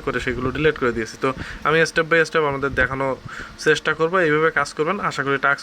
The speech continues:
উঠে যাবে। এখন কিন্তু সার্ভারে খুবই সমস্যা, কারো কিন্তু টাস্ক উঠতেছে না। তো কি-, যেভাবে করবেন সেটা আমি বলে দিয়েছি। ফার্স্টে এখানে দেখুন Astra Nova বলে একটা, উম, এম, বুস্টার ক্যাম্পেইন আছে। তো এই যে এই প্রোগ্রামে অবশ্যই সকলে জয়েন করুন। তো ফার্স্টে এখানে একটা ক্লিক করুন,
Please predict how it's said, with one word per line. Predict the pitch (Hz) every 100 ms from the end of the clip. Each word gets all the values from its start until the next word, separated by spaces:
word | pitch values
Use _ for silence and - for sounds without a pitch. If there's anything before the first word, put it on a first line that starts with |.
| 139
উঠে | 131
যাবে। | 120 120
এখন | 131 135
কিন্তু | 135 139
সার্ভারে | 127 123 131 135 - - - -
খুবই | - 156 160
সমস্যা, | 156 156 180 147
কারো | 135 139
কিন্তু | 139 135
টাস্ক | 139 139 -
উঠতেছে | 151 - 139 110
না। | 110
তো | 131 123
কি-, | - 127
যেভাবে | 135 156 170 170
করবেন | 165 190
সেটা | 147 131
আমি | 131 143
বলে | 139
দিয়েছি। | 113 117 131
ফার্স্টে | 156 165 170 - - - -
এখানে | 143 165 175
দেখুন | 165 180 190 - - 123
Astra | 143 - 160 156 156
Nova | 143 147 139
বলে | 143 139
একটা, | - 131 117
উম, | 123 120 113 - - - 131
এম, | 127 123 123 131
বুস্টার | 139 170 160
ক্যাম্পেইন | 160 156 147 131
আছে। | - 214 - - - 170
তো | 160 165
এই | 180
যে | 175 170 151
এই | 139 143
প্রোগ্রামে | 139 135 139 160 170 139
অবশ্যই | 131 - 147
সকলে | 143 139
জয়েন | 139 135
করুন। | 147 170
তো | 165
ফার্স্টে | 143 147 170 156
এখানে | 143 143
একটা | 139 139
ক্লিক | 147 -
করুন, | 117